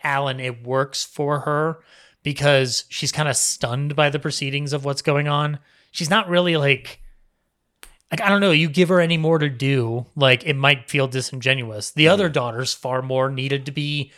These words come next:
Speaker 1: crazy because she's turning into a vampire.
Speaker 2: Yeah.
Speaker 1: Um, and so Alan, uh, uh,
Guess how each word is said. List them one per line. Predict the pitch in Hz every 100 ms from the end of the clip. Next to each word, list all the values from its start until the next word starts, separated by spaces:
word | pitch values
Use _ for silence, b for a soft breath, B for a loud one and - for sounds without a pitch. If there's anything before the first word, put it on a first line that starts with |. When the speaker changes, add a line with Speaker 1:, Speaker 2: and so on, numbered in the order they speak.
| b b
Speaker 1:
crazy | - 190 190 127 131
because | 143 156
she's | - 156
turning | 151 156
into | 156 156
a | 156
vampire. | 156 165 101 - - -
Speaker 2:
Yeah. | 87 71 B -
Speaker 1:
Um, | 147 147 143 135 127 _ _ -
and | 156
so | 143 151 147 135 - _ _ _ _ _ _ _ _ - -
Alan, | 180 165 160 151 135 B B B -
uh, | 139 139 131 123 - _ _ _ -
uh, | 175